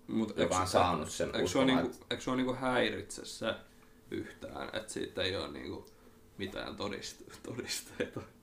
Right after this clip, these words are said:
Speaker 2: No ei, koska mä uskon siihen.
Speaker 1: No, mut miksi sä et usko mihinkään muuhun?
Speaker 2: Mihin mun pitäis uskoa? Joulupukkiinko?
Speaker 1: No vaik-, miksi sä et usko
Speaker 2: <laughs>
Speaker 1: siihen?
Speaker 2: No,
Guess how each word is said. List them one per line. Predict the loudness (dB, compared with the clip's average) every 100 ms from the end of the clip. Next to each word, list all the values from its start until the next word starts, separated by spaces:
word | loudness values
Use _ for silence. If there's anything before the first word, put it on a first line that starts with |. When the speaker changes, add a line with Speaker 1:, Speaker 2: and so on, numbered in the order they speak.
| -20 -8
Speaker 2:
No | 0 4
ei, | 4 4
koska | 2 2
mä |
uskon | 4 2 -2 -8
siihen. | -6 -8 -8 -14 -20 -20 -20 -20 -20 -20 -20 -18 -20 -20 -20 -20 -20 -20 -18 -18 -10
Speaker 1:
No, | -2 2 2 2
mut | 0 2
miksi | 2 4
sä |
et | 4
usko | 4 2
mihinkään | 0 2 2 2 2
muuhun? | 2 2 -4 -12 -14 -18 -20 -20 -20 -20 -2
Speaker 2:
Mihin | 4 6
mun | 6 2
pitäis | 2 2
uskoa? | -2 6 10
Joulupukkiinko? | 12 10 4 -4 -4 -4 -6 -10 -6
Speaker 1:
No | -2
vaik-, | 2 2 0
miksi | -4 -2
sä | 0
et |
usko | 6 6 6
Speaker 2:
<laughs> | 2
Speaker 1:
siihen? | -2 -4 -10 -16 -20 -20 -20 -12
Speaker 2:
No, | -2 0